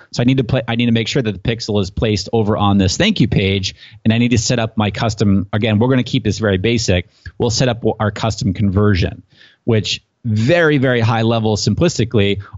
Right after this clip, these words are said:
all I need really is the U R L of that thank you page.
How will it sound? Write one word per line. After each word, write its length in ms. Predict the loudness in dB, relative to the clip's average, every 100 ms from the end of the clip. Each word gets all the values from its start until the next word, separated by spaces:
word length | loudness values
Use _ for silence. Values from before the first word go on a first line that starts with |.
| -4
all 180 | 0 0
I 120 | 2
need 300 | 2 2 2
really 400 | 2 2 0 0
is 220 | 0 0
the 340 | 2 2 0 -2
U 300 | 2 4 4
R 160 | 2 2
L 260 | 0 -2
of 160 | -2 -2
that 200 | -4 -2
thank 220 | -2 0
you 80 | 0
page. 460 | 0 0 0 -4